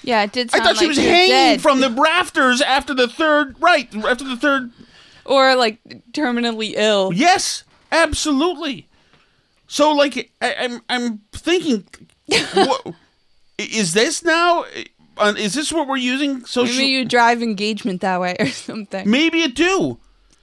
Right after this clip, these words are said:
Speaker 2: And that's not a good thing. If now everything you do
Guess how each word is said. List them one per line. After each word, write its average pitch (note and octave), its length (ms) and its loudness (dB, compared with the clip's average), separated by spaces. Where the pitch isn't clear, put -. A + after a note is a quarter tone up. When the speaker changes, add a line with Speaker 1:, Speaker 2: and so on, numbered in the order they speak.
Speaker 2:
And A3+ 140 2
that's E4+ 220 -2
not F4+ 160 4
a F4 40 -2
good A#3+ 380 -2
thing. C4 420 -2
If G#3 220 -2
now B3 400 2
everything B3 640 -2
you A#3 120 -2
do F#3+ 680 -2